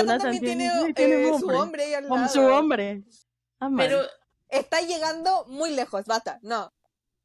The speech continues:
Speaker 2: no.
Speaker 1: <laughs>
Speaker 2: Mi hombre Matt Bomer llega catorce años casado con su pareja. Nadie va a romper ese matrimonio.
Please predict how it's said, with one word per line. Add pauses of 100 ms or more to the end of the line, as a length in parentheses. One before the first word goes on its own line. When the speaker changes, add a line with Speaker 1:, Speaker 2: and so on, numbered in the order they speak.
(100)
Speaker 2:
no.
Speaker 1:
<laughs>
Speaker 2:
Mi
hombre
Matt
Bomer
llega
catorce (160)
años
casado
con
su
pareja. (420)
Nadie
va
a
romper
ese
matrimonio.